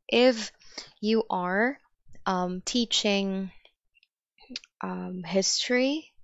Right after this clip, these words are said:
and you are in the area of the music or mape,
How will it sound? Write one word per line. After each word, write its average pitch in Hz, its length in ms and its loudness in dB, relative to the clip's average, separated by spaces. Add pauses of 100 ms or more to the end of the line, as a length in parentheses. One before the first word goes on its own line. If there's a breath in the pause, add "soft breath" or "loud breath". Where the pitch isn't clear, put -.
and 202 100 -2
you 214 160 2
are 208 120 4
in 202 160 0
the 196 160 -2
area 190 320 0
of 185 540 -2 (840 loud breath)
the 196 60 -4
music 190 760 0 (1000 loud breath)
or 185 80 -4
mape, 185 600 -2